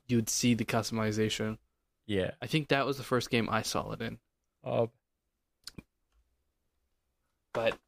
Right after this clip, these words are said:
Speaker 2: I saw this other video I almost sent you.
Speaker 1: Good yawn.
Speaker 2: It was talking about
Speaker 1: Got it.
Speaker 2: how, uh, there's rules where you can't shoot paratroopers.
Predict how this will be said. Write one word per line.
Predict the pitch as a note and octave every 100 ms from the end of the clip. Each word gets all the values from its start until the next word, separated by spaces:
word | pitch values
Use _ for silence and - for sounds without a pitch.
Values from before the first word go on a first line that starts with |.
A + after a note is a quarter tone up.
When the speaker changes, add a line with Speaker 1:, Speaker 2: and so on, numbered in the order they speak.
| _ _
Speaker 2:
I | E3 D3+
saw | E3
this | D3+ A#2+
other | A2+ A#2
video | A#2 A#2+ A2+
I | A2
almost | A2 G#2
sent | A2+ G#2+
you. | B2 A2+ _ _
Speaker 1:
Good | B2 A2
yawn. | G#2+ G#2+ - _ _ _ _ -
Speaker 2:
It |
was | G2
talking | - G2 F#2+ F#2+
about | F2+ F#2 F#2+
Speaker 1:
Got | F#2
it. | F2+
Speaker 2:
how, | F#2 F2+ F#2 F#2 - _ _ _ _ _ _ _ _ _
uh, | G2+ F#2 F#2 F2+ F2+ F2+ - _ _ _ _ _ _
there's | G2 F2
rules | F#2 G2 F#2+ F#2+
where | F#2
you | F2
can't | - F#2+ F#2+
shoot | - G2 F#2+ - _ _ _ _ F#2
paratroopers. | F#2 F2+ - G2 G2+ G2+ -